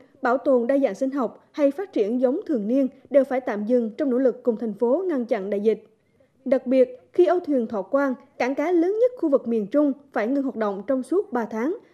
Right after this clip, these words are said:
vì nguy cơ lây nhiễm dịch bệnh cao, đã khiến tổng lượng khai thác thủy sản thành phố bị giảm tới năm mươi phần trăm so với các năm trước. Phần lớn các tàu cá ngư dân đều phải nằm bờ.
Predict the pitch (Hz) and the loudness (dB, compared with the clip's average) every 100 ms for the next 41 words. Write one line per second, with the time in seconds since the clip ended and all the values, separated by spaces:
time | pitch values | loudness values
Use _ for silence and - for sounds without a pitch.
0 | _ 320 320 349 349 320 311 302 269 208 | _ 0 0 0 2 2 4 0 0 -2
1 | 269 202 202 185 247 254 233 - _ _ | -2 -2 -2 -2 -2 0 -2 -6 _ _
2 | - 247 262 330 349 494 214 233 302 214 | -2 0 0 0 0 2 0 2 2 2
3 | 196 285 320 403 254 226 262 190 254 247 | 0 -4 -4 -2 -2 -2 -2 -6 -6 -8
4 | - 240 339 277 196 190 226 269 370 349 | -4 -2 -2 -2 -2 -4 2 0 2 -2
5 | 240 240 220 190 247 233 - _ _ - | -2 -4 -6 -2 -2 -2 -8 _ _ -4
6 | 269 285 330 330 240 202 285 392 - _ | -2 -2 -4 -4 -4 0 0 0 -10 _
7 | _ _ 294 277 277 330 480 - 247 240 | _ _ 0 2 2 2 -2 -2 -2 0
8 | 254 381 330 247 277 262 - _ 262 269 | -2 0 0 2 2 0 -4 _ 4 4
9 | 269 226 226 294 240 233 240 | 2 -4 -2 -2 0 2 0